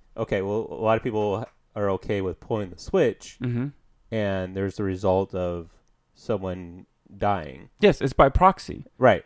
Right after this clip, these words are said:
Speaker 1: but
Speaker 2: You,
Speaker 1: then
Speaker 2: you can
Speaker 1: push,
Speaker 2: justify
Speaker 1: but,
Speaker 2: proxy
Speaker 1: but
Speaker 2: murder,
Speaker 1: you've pulled
Speaker 2: supposedly.
Speaker 1: it.
Speaker 2: Yeah.
Speaker 1: Yeah, you pulled it, and effectively you've done the same thing as pushing someone. So if you're all, if you're, like, a utilitarian, like, a utilitarian,
Speaker 2: Mm-hmm.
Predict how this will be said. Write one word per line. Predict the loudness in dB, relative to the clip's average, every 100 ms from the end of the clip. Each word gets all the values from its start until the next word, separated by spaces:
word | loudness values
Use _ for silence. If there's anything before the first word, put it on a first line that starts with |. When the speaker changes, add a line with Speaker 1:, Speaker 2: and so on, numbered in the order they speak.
| _
Speaker 1:
but | 2 6
Speaker 2:
You, | 6
Speaker 1:
then | 6 2
Speaker 2:
you | 0
can | 4 6
Speaker 1:
push, | 8
Speaker 2:
justify | 8 6 2 6
Speaker 1:
but, | 8 10
Speaker 2:
proxy | 8 6 0
Speaker 1:
but | 2
Speaker 2:
murder, | 6 6
Speaker 1:
you've | 4 0
pulled | 6 8 8
Speaker 2:
supposedly. | 6 2 0
Speaker 1:
it. | -2
Speaker 2:
Yeah. | 2
Speaker 1:
Yeah, | 2 2
you | -2
pulled | -2 0 2
it, | 2 0
and | -2
effectively | -4 -2 -2 -2
you've | -4
done | -4
the | -6
same | -12 -6
thing | -4 -4 -6
as | -10 -10 -14 -4
pushing | -4 -4
someone. | -10 -10 -12 -16 _ _
So | -2 0
if | 0
you're | 2 4
all, | 4 2 -8 _
if | -12 -2
you're, | 4 6 6
like, | 4 0 -4
a | -6
utilitarian, | -6 -4 -2 -2 -2 -4 -4 -10 -14 -8
like, | -8 -10 _ _ _ _ _
a | -20 -18
utilitarian, | -14 -10 -4 -4 -4 -4 -4 -4 -8 -14 _ _
Speaker 2:
Mm-hmm. | -8 -6